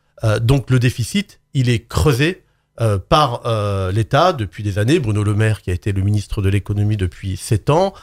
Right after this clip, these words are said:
euh, a mon-, montré du doigt, euh, les collectivités qui sont en réalité pas responsables du, du déficit. Je rappelle juste une chose, c'est que, euh, depuis l'avènement du président de la République, euh, en deux mille dix-sept au gouvernement, il y a eu soixante milliards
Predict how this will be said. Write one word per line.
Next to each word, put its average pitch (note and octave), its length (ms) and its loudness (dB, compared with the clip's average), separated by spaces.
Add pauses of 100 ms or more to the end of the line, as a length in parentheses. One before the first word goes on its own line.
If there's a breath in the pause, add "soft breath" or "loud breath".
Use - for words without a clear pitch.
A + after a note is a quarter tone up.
(340 soft breath)
euh, A2+ 40 0
a F#2 640 -2
mon-, A#2+ 140 4
montré D3+ 480 2
du C3 100 -2
doigt, B2 360 4
euh, G2+ 100 -2
les G#2 100 -2
collectivités G#2 580 -2
qui D3 120 -8
sont B2+ 100 -2
en G#2 60 0
réalité G#2 420 0
pas D#3+ 220 -2
responsables B2+ 580 -4 (100)
du, G#2 280 0
du G#2+ 220 -6
déficit. G#2 440 -2
Je G#2+ 100 0
rappelle A#2 280 2
juste A2 220 0
une B2 80 4
chose, F3+ 340 -2 (500 soft breath)
c'est B2 200 0
que, A#2 360 2
euh, G#2 140 -2
depuis A2+ 260 -2
l'avènement A#2 460 2
du G2 100 -6
président G#2+ 300 -2
de G#2+ 40 0
la G#2 60 0
République, G#2 600 -4 (480 soft breath)
euh, F2+ 500 0
en G#2+ 140 -2
deux G2+ 80 0
mille G2+ 160 0
dix-sept G#2 440 -2
au G#2+ 60 -2
gouvernement, G#2+ 680 2
il A#2 100 -4
y A2+ 60 0
a - 20 0
eu C#3+ 240 -2
soixante - 640 -6 (140)
milliards D3 560 2